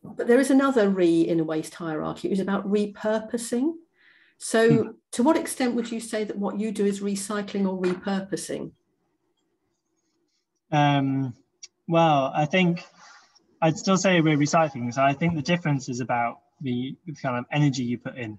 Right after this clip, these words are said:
Speaker 2: So if you think what you've seen today, you've seen us put kind of electricity into a motor that drives those blades, um, and shreds material,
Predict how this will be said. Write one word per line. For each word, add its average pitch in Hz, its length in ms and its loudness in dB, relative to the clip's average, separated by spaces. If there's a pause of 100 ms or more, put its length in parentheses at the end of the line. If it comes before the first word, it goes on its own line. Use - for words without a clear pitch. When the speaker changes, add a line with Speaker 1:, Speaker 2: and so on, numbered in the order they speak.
Speaker 2:
So - 200 -8
if 120 760 -8
you 135 60 -2
think 131 280 -4
what 147 140 -2
you've 131 100 -2
seen 131 180 -2
today, 120 360 -2
you've 117 240 -4
seen 123 240 -4
us - 380 -8 (460)
put 160 160 -4
kind 120 240 -2
of - 80 -10
electricity 131 720 -2
into 120 640 -2
a 131 80 -4
motor 123 520 -2
that 117 200 -8 (120)
drives 117 340 -2
those 113 160 -10
blades, 120 640 -4 (100)
um, 117 280 -4
and 113 120 -8
shreds 127 280 -4
material, 131 540 -2